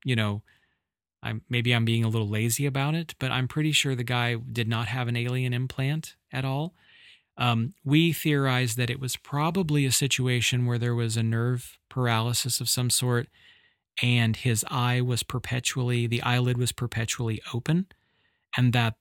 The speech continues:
the metal plate itself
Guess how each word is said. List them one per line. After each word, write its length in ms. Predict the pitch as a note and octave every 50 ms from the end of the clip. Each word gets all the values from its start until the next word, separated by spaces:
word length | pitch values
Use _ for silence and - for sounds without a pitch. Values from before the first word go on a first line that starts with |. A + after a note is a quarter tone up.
| _ -
the 80 | A#2+
metal 640 | A2+ A2+ A#2 A#2+ B2 B2 B2+ A#2+ A#2 A2 G#2+ A2+ - _ _ -
plate 560 | - - E3+ F#3 D3+ G#2+ A2 A#2+ - - - - _ _ _ -
itself 640 | A#2 - - - B2 B2 A#2 A2+ A2 - - -